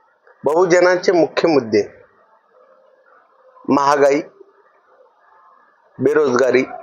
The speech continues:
शिक्षण आणि संविधानाने दिलेल्या ज्या साऱ्या सुखसुविधा ज्या आहेत,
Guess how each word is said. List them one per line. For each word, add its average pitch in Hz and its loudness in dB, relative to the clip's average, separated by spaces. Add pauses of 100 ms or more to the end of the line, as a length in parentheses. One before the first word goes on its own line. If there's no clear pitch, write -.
(1120)
शिक्षण - -2 (1500)
आणि 196 0 (560)
संविधानाने 220 2
दिलेल्या 175 2
ज्या 185 2
साऱ्या 185 0
सुखसुविधा 160 0
ज्या 147 2
आहेत, 127 2